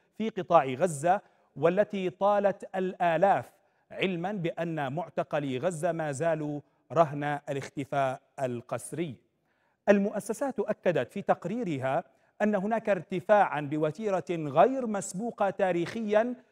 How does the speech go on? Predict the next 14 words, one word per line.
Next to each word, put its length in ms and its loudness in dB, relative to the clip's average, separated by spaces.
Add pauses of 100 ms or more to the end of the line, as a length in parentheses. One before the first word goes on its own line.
(180)
في 140 -2
عدد 420 -2 (120)
المعتقلين 1040 -2
إداريا، 540 -2
إذ 140 -10
بلغ 300 0
عددهم 680 -6 (380)
أكثر 500 0
من 340 -6 (160)
ثلاثة 520 -4
آلاف 300 -4
وستمائة 560 -8
وستين 640 -6
معتقلا 640 0